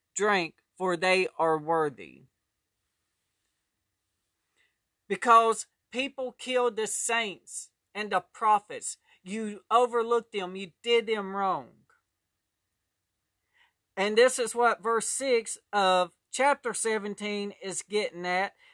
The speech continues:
"They were drunken with the blood of the saints and the blood of the martyrs of Jesus." This great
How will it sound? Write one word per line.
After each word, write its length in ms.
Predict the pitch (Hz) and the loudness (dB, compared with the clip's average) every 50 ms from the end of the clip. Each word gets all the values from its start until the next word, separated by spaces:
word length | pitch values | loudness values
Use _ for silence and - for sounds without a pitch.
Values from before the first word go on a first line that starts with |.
| _ _ _ | _ _ _
"They 140 | 208 214 | 2 2
were 220 | 214 190 180 170 143 | 4 4 4 0 0
drunken 580 | 120 - 170 220 254 285 277 - 294 277 269 | -2 -2 2 2 2 2 0 -2 -6 -6 0
with 220 | 262 262 269 262 _ | 2 2 0 2 _
the 80 | 247 | -6
blood 420 | 208 208 247 247 247 254 254 254 - | -4 0 2 4 4 4 2 2 0
of 240 | - 220 240 214 202 | -2 -6 -6 -4 -4
the 100 | 226 214 | -4 -4
saints 640 | - - - 240 226 208 185 170 175 175 - - _ _ _ _ _ | -2 -2 -2 -2 -2 -2 -4 -6 -10 -12 -18 -20 _ _ _ _ _
and 160 | - 185 185 | -8 -4 0
the 120 | 175 170 160 | 0 0 0
blood 420 | 147 160 196 214 220 226 233 220 | -2 -4 -2 -2 0 0 0 -2
of 180 | 196 202 208 196 | -2 -6 -4 -4
the 140 | 202 196 185 | -4 -4 -4
martyrs 840 | 185 190 196 208 202 190 175 156 135 135 131 131 135 - - - _ _ _ _ _ _ _ _ _ _ _ | -2 0 2 4 4 4 4 2 -2 -6 -10 -10 -12 -16 -20 -20 _ _ _ _ _ _ _ _ _ _ _
of 220 | 170 165 156 143 139 | -4 -4 -4 -6 -10
Jesus." 680 | - 180 175 160 139 - - 113 95 - - - - _ _ _ _ _ _ _ _ _ _ _ _ _ _ _ _ _ _ _ _ _ _ _ _ _ _ _ _ _ _ _ _ _ _ _ _ _ _ _ _ _ _ _ _ _ _ _ _ _ _ _ _ _ _ | -8 -6 -6 -6 -8 -10 -14 -14 -16 -18 -20 -20 -20 _ _ _ _ _ _ _ _ _ _ _ _ _ _ _ _ _ _ _ _ _ _ _ _ _ _ _ _ _ _ _ _ _ _ _ _ _ _ _ _ _ _ _ _ _ _ _ _ _ _ _ _ _ _
This 240 | - 208 220 202 - | 0 2 2 2 0
great 580 | - 160 139 - 220 254 277 294 330 294 - | -4 -8 -2 2 4 6 6 6 4 2 -6